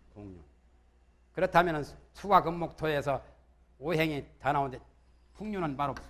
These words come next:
모구성질이죠. 목이 주역에서 보면은 목이라요.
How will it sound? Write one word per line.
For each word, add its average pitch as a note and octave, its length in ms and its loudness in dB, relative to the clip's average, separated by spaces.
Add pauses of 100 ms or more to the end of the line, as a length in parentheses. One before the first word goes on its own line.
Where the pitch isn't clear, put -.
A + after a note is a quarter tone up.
(160)
모구성질이죠. C#3+ 760 -6 (420)
목이 A#2+ 300 -10 (680)
주역에서 D3+ 400 -4
보면은 B2+ 340 -14 (300)
목이라요. C3 420 -4